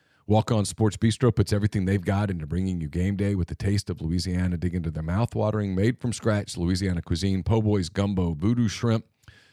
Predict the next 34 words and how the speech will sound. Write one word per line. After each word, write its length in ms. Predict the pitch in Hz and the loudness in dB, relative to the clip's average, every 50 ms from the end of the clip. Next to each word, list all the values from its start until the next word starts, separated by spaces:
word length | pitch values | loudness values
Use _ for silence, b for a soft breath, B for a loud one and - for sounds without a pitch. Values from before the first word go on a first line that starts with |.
| b b b b b - | b b b b b -4
Uh, 140 | - 95 92 | -2 -2 0
check 200 | - 113 104 - 110 | 2 0 0 2 0
'em 80 | 101 | 2
out 180 | 101 95 98 - - | 2 0 0 0 0
in 180 | 104 98 95 92 - | 0 -2 -2 -2 -2
Oxford 640 | 98 90 98 - - - - - 107 104 104 98 - | -2 -2 -2 -2 -4 -8 -6 0 2 2 2 2 0
or 440 | - 104 98 95 98 98 95 95 - - - | 0 2 4 4 4 4 2 0 -2 -4 -4
Ridgeland 580 | 85 90 101 95 101 101 104 101 98 92 - - | -2 -2 0 0 0 -2 -2 -2 -2 -6 -8 -6
today. 420 | - 90 78 98 107 113 113 113 98 | -4 -2 0 0 0 0 -2 -2 -4
The 80 | 90 | -4
College 400 | - - 92 87 85 80 71 - | -4 -4 -4 -2 -4 -6 -8 -8
Corner's 420 | - 113 135 143 147 143 127 107 92 | -2 2 2 2 4 2 0 0 0
your 80 | 101 | 0
one-stop 360 | 95 107 104 - - 110 - - | 0 0 0 0 0 -2 0 0
Rebel 220 | 80 98 104 107 | -2 0 0 0
shop. 280 | 104 - 117 107 107 - | 0 0 -2 -2 -2 -6
They 80 | - | -10
got 160 | - - - - | -12 -12 -10 -2
two 160 | - 123 117 | 0 2 2
locations 560 | 110 98 - - 104 98 - - 101 90 - - - | 2 2 2 0 0 0 0 -2 -4 -4 -6 -4 -4
in 120 | 95 98 | -2 -2
the 60 | 90 | -2
Jackson 480 | 80 71 92 92 95 92 - - 92 - | 0 0 -2 -2 -2 -4 -6 -8 -8 -4
area. 300 | 92 95 92 92 90 90 | -2 0 0 2 2 0
You 120 | 85 76 | -2 -4
can 160 | - - 82 | -4 -6 -4
also 240 | 82 85 82 - 87 | -4 -4 -4 -4 -4
re-, 220 | 78 78 90 90 - _ _ | -2 -2 -2 -2 -4 _ _
reach 220 | 87 82 - - | -4 -4 -4 -4
them 200 | - 87 87 82 - B B B B B B B B - | -6 -4 -4 -4 -6 B B B B B B B B -10
at 160 | 87 - - | -10 -8 -6
collegecornerstore 1000 | - - 104 110 110 107 98 - - - - 113 113 110 101 87 - 104 101 95 87 | -4 -2 0 0 0 0 -2 -4 -6 -4 0 0 2 2 0 -2 0 0 0 0 0
dot 180 | 85 76 - - | -2 -6 -8 -8
com. 340 | - 98 101 107 110 113 | -6 -4 -4 -4 -4 -6